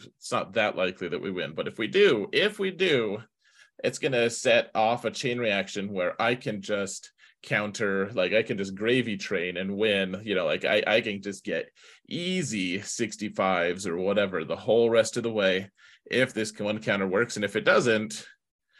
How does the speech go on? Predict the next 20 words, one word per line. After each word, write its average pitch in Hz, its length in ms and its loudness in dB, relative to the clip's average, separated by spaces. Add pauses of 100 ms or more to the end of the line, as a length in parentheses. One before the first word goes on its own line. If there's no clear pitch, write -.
(140)
then 131 100 2
we're 127 80 2
just 110 220 -4
down 110 220 4
a 104 40 2
team 104 300 -4
and 98 120 0
we're 101 80 0
not 95 160 0
necessarily 80 420 -4
sunk." - 480 -8
Like, 78 140 -6
if 87 120 -8
we 82 80 -6
can 98 120 -6
find 127 240 4
a, 110 220 0
a - 60 -4
situation 110 680 -2
where 90 300 0